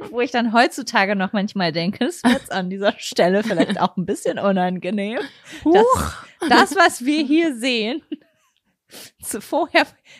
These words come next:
Speaker 1: in meinem Körper drin war.
Speaker 2: Ah, ja. Mhm.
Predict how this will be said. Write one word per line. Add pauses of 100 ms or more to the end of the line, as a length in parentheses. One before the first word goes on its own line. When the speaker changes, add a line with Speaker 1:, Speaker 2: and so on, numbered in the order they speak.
(220)
Speaker 1:
in
meinem
Körper
drin
war. (1300)
Speaker 2:
Ah,
ja. (220)
Mhm.